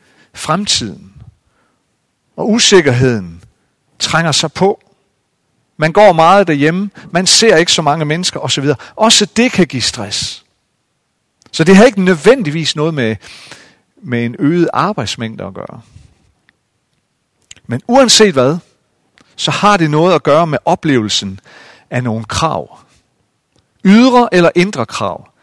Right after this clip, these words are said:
Det vil sige enten krav, som andre lægger på mig, eller krav, jeg oplever, jeg lægger på mig selv.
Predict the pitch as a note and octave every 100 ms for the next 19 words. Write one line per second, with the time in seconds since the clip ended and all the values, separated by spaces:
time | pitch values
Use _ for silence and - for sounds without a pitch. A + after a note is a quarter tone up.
0 | _ _ - E3 - E3+ E3+ G#3+ E3+ C3
1 | - E3+ A2 - B2 D3+ G#3+ F3+ D#3 C#3
2 | E3+ E3 F3+ - - - - C3+ B2+ -
3 | D3+ A#2+ A#2+ D3+ C3+ G#2+ G#2 A#2 A#2+ A2
4 | G#2 G#2+ A2 -